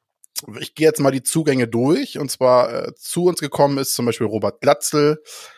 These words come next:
äh, Jonas von Cardiff City, war, kennt ihr bestimmt von Mainz.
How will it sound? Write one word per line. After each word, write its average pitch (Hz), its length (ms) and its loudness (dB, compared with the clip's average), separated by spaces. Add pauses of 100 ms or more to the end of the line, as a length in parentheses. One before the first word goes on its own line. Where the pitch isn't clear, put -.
(220)
äh, 120 160 4
Jonas 113 400 2 (140)
von 113 240 -2
Cardiff 107 280 2
City, 160 320 -2
war, 117 120 4
kennt 123 260 -2
ihr 110 80 -2
bestimmt 113 280 -4
von 101 140 -2
Mainz. 127 600 0